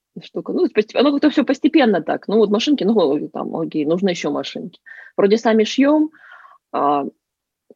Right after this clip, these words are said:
печатаем на стороне. Там раз накосячили, два накосячили, хэ, ну, давайте сами печатать. Ну, давайте. <laughs> Начали печатать сами, нужен термоперенос.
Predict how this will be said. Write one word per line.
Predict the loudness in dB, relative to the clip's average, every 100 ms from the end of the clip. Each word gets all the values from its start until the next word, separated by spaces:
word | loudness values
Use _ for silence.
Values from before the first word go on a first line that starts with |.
| -10 -8
печатаем | -2 -2 -2 -4
на | -4
стороне. | -8 -10 -8 -8 -8 -8 -12 -16 _ _ -14
Там | -2
раз | -2 0
накосячили, | -4 -6 -6 -6 -6 -4
два | 0 0
накосячили, | -2 -4 -6 -8 -12
хэ, | -8 -8
ну, | -8 -12
давайте | -12 -12 -6
сами | 0 0 0
печатать. | -4 -10 -12 _ _ _ _
Ну, | -18 -16 -2
давайте. | 0 2 2 0 -2 -8 -8 -20 _ _
<laughs> | -4 0 0 0
Начали | -2 0 0
печатать | 2 0 2
сами, | 0 2
нужен | 2 2 2
термоперенос. | 2 2 2 2 2 0 -4